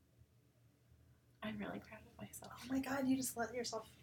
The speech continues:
Speaker 2: savor that for a moment. I love that.
Speaker 1: Yeah. So
Speaker 2: So what, so I'm just curious, what do you think would have caused you to take that job? What would you have been believing in that moment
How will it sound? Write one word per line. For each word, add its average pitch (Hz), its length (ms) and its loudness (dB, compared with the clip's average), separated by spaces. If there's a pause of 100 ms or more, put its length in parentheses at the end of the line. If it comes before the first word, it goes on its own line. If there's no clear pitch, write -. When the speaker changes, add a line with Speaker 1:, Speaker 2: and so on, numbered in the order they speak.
Speaker 2:
savor 233 420 0
that - 220 -8
for - 140 -6
a 185 40 0
moment. 185 300 -6
I 202 300 -6
love 233 160 0
that. - 360 -10 (380)
Speaker 1:
Yeah. - 80 -6 (380)
So 220 580 12 (1000)
Speaker 2:
So - 200 6
what, 285 360 12 (280)
so 311 320 8 (240)
I'm 277 140 6
just - 240 6
curious, 220 480 6
what 233 140 8
do 285 60 2
you 339 120 6
think 240 360 2
would 208 100 6
have 185 140 0
caused 160 420 2
you 165 80 0
to 156 100 -4
take - 260 -4
that - 160 -2
job? - 260 0
What - 160 -2
would 208 140 2
you 208 100 2
have 165 180 0
been 160 160 4
believing 151 460 0
in - 60 -16
that - 160 -10
moment - 300 -12